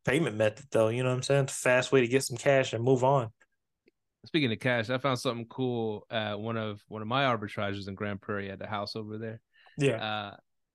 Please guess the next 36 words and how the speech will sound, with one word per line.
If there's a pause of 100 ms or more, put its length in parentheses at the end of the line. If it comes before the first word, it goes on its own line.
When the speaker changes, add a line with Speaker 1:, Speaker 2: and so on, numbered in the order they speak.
Speaker 2:
somebody
left
behind
a
gold
money
gun. (1400)
Speaker 1:
For
real?
Speaker 2:
<laughs> (520)
Yeah,
and,
and
it
has
the (300)
hundred
dollar
bills
in
there.
Of
course,
they
weren't
real, (360)
but
it
has,
like, (120)
two
of
these,
you
know,
big